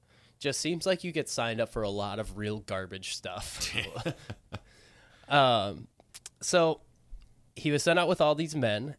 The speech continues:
and there's also an alleged purpose of finding the German base two one one, which was a supposed base established by the Nazis in order to find a place known as New Schwabenland.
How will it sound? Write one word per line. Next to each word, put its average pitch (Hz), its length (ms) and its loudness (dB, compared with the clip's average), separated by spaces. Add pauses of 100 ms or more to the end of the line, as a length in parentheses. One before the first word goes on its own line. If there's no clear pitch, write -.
(120)
and 123 400 4 (140)
there's 131 260 2
also 165 440 4
an 131 140 0
alleged 117 480 0
purpose 117 480 -2
of 120 160 -6
finding 117 540 0
the 120 100 -4
German 139 440 0
base 117 440 -2 (800)
two 165 220 2
one 131 360 4
one, 120 400 2 (100)
which 110 340 -4
was 120 180 -4
a - 120 -8
supposed 165 680 0
base 110 400 -4 (320)
established 175 600 2
by 170 140 6
the 147 100 0
Nazis 120 720 2 (280)
in 131 120 0
order 131 260 4
to 117 120 -4
find 151 280 2
a 147 40 0
place 160 440 -2
known 135 300 4
as 127 400 -2
New 113 160 -2
Schwabenland. 113 840 -2